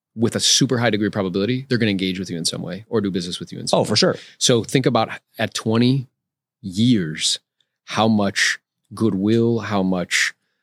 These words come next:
Speaker 1: um, trust that you've cultivated over time.
Speaker 2: Yeah. And that's in the last thirty days.
Speaker 1: Yeah.
Speaker 2: So I'm just,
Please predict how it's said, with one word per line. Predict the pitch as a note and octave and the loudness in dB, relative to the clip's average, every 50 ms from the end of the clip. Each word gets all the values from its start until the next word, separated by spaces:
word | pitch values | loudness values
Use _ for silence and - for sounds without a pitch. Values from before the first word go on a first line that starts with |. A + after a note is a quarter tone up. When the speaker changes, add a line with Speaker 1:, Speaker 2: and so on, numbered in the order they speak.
| _ _ _ | _ _ _
Speaker 1:
um, | - E2+ D#2+ E2 | -8 -6 -6 -4
trust | E2+ - - - B2+ A#2+ A#2 A2 - | -2 -2 0 2 2 2 2 0 0
that | - F#2 E2+ | 0 -2 -4
you've | F#2 F2 - | -6 -8 -8
cultivated | - - A2 G#2 - - G#2+ E2+ F2+ F2 E2+ E2 D#2+ D2+ - - _ _ _ _ _ _ - | -4 -2 -2 -2 -2 -4 -6 -6 -6 -4 -4 -4 -6 -8 -10 -16 _ _ _ _ _ _ -4
over | G#2 G#2+ G#2+ G#2 E2+ E2+ D#2+ | -2 -2 0 -2 -2 -6 -8
time. | - - - - B1+ A1 A1+ D2 F#2 _ - | -10 -10 -12 -12 -12 -12 -14 -18 -20 _ 0
Speaker 2:
Yeah. | B2 C3+ B2 G#2 E2+ - - _ _ _ _ _ - | 2 2 2 2 0 -4 -10 _ _ _ _ _ -2
And | C3+ C3 | 0 0
that's | C3+ B2+ - | 2 2 2
in | C#3 C3 | 0 0
the | A#2 | 0
last | A2 G#2+ G#2 - - | 0 0 -2 -2 -2
thirty | A2 G2+ F2+ F2 | -2 -4 -4 -4
days. | E2+ G2 F2+ C#2+ - - - - | -4 -4 -4 -2 -2 -2 0 0
Speaker 1:
Yeah. | C#3+ D3+ C#3 - _ _ _ | 0 0 -2 -4 _ _ _
Speaker 2:
So | - - C3 C3 B2 A#2+ A#2+ - - | 0 2 2 2 2 0 -2 -2 -2
I'm | C3 C3+ | -2 0
just, | C3 C3+ - - - | 2 0 0 -2 -4